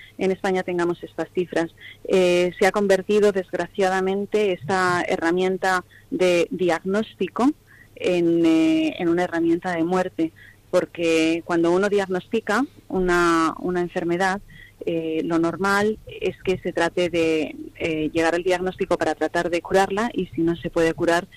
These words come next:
cuidar a la persona que la padece. Y en el caso de los diagnósticos prenatales, desgraciadamente,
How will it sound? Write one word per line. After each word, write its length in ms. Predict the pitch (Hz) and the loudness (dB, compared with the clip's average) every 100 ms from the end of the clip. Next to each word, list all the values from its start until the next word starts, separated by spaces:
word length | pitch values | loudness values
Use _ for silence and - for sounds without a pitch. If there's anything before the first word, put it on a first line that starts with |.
| - - | -20 -12
cuidar 340 | - 175 180 175 | 2 4 4 0
a 60 | |
la 100 | 160 | -4
persona 380 | 156 - 156 147 | -8 -4 -4 -4
que 80 | 147 | -6
la 100 | 147 | -6
padece. 460 | 151 143 - 143 - - - - | -4 -6 -8 -12 -12 -20 -20 -6
Y 120 | 165 | 0
en 240 | 160 165 165 | 2 2 0
el 160 | 165 | 0
caso 320 | 196 196 214 | -2 0 2
de 160 | 202 190 | 2 2
los 180 | 175 170 | 0 -2
diagnósticos 800 | 170 170 175 180 208 196 185 - - - - | -2 0 0 0 0 0 0 -2 -20 -12 -2
prenatales, 640 | 175 165 165 208 190 202 - - | 2 2 4 2 2 -6 -14 -10
desgraciadamente, 1040 | 170 165 170 202 190 185 196 196 180 | -8 -6 -6 -4 -2 -2 -4 -4 -4